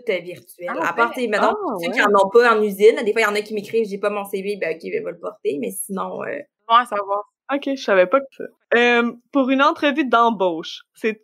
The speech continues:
Speaker 3: est-ce que c'est préférable de s'habiller en tenue de ville, quand même propre,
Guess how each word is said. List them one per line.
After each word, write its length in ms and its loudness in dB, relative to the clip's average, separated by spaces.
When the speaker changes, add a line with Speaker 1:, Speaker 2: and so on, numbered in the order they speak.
Speaker 3:
est-ce 140 -4
que 100 -4
c'est 140 -4
préférable 600 0
de 100 0
s'habiller 420 0
en 120 2
tenue 380 -2
de 160 2
ville, 420 -2
quand 140 2
même 200 0
propre, 300 0